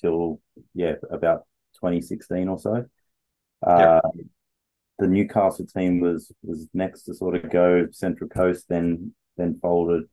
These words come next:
Speaker 1: Um, you had Sutherland that had the, the Colts team and the men's team. They, they folded their men's team. Um,
Speaker 2: Yep.
Speaker 1: there was a team that's been and gone, um, in the last couple of years, which was the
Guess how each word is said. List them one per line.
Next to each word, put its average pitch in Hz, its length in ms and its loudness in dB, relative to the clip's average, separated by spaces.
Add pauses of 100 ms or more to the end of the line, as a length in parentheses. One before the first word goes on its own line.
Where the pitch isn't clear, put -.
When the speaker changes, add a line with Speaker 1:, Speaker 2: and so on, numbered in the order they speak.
(640)
Speaker 1:
Um, 78 560 4 (960)
you 95 140 -6
had 92 260 2
Sutherland 92 560 -2
that 82 120 -4 (100)
had 82 260 -2 (360)
the, 80 440 -6
the 78 80 -10
Colts 90 380 -4
team 85 280 -4
and 80 140 0
the 78 60 0
men's 87 320 -2
team. 92 260 -4
They, 82 160 -2 (180)
they 82 120 -4
folded 82 380 -2
their 80 120 -2
men's 85 340 -2
team. 110 380 -4 (760)
Um, 80 340 4
Speaker 2:
Yep. 85 120 0 (400)
Speaker 1:
there 92 80 0
was 87 140 0
a 82 80 -4
team 90 540 -2 (120)
that's 85 300 -4 (400)
been 87 200 0
and 80 160 -2
gone, 85 560 -2 (280)
um, 82 320 -2
in 85 140 -4
the 80 80 0
last 80 500 2 (360)
couple 87 240 -2
of 80 200 -4
years, 85 220 -6
which 82 240 -6
was 80 320 -2
the 80 380 -4